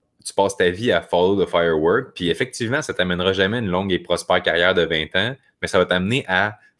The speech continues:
aimer ce que tu fais, être passionné, être curieux, triper.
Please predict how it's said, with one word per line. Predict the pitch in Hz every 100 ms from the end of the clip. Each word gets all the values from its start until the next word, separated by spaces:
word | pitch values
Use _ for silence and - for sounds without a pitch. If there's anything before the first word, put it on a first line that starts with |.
| _
aimer | 104 101 117
ce | 117
que | 92
tu | 82 -
fais, | - 95 92 _ _ _
être | 104 117 117
passionné, | 104 90 - 90 92 90 - _ _ _ _
être | 107 113 -
curieux, | - - 95 95 92 95 _
triper. | - 123 110 117 113 -